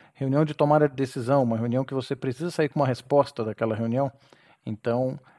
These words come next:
identifique o que você precisa, e, e isso tá vinculado ao objetivo, obviamente, e veja efetivamente quem precisa participar. Normalmente, em todos os softwares que você vai marcar a reunião, você tem os campos de,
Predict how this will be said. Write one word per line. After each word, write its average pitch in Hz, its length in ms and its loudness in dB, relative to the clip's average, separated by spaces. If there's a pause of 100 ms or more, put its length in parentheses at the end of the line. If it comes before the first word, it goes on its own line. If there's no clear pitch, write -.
(200)
identifique 131 760 -4
o 202 40 -6
que 180 140 -10
você 160 260 -2
precisa, 151 500 -2
e, 135 60 2
e 131 340 -6
isso - 160 -8
tá 113 180 2
vinculado 120 960 -2
ao 120 160 0
objetivo, 123 600 -4
obviamente, 123 640 -2 (480)
e 135 80 -4
veja 139 400 2
efetivamente 143 680 -4
quem 165 180 0
precisa 165 600 0
participar. 127 680 -4 (960)
Normalmente, 151 720 2
em 110 40 -8
todos 165 300 0
os 123 80 -12
softwares 127 440 -2
que - 80 -12
você 120 180 -4
vai 120 120 0
marcar 120 320 2
a 117 40 2
reunião, 123 440 0
você 131 280 -4
tem 143 180 -2
os 143 120 -4
campos 127 460 -4
de, 113 280 -8